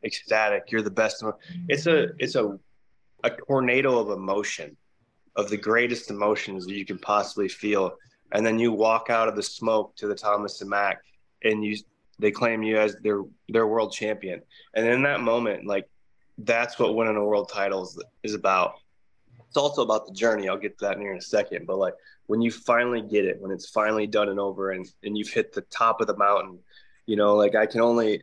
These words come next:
imagine it being like going to the top of Mount Everest. You know, it's such a climb up there. And, you know, like, I've, we've really looked back on my career and, you know, like, for a long time, I was like,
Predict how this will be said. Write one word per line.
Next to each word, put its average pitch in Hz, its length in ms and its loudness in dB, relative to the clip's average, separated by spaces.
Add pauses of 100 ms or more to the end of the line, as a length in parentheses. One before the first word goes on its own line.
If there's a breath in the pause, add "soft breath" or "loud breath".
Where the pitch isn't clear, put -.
imagine 107 460 -2
it 92 100 -4
being 104 240 -4
like 98 200 -4
going 104 240 -4
to 98 60 -8
the - 60 -20
top 98 220 -4
of 98 80 -16
Mount 92 220 -4
Everest. - 580 -6
You 104 120 -4
know, 101 100 4
it's 104 180 0
such - 320 -2
a 107 60 -6
climb 101 480 -2
up 92 200 -6
there. 87 220 -6 (500 loud breath)
And, 104 320 2 (1000)
you 117 120 2
know, 110 160 4
like, 104 220 2 (440)
I've, 113 280 2 (260)
we've 120 240 2
really 123 580 0 (1500)
looked 127 360 2
back 113 320 2
on 107 100 2
my 107 160 0
career 110 480 -2
and, 101 160 -6 (520)
you 107 80 -8
know, 107 160 2
like, 101 220 2 (240)
for 120 140 2
a 113 40 6
long 123 240 2
time, 135 220 -2
I 113 80 2
was 110 160 -2
like, 104 160 0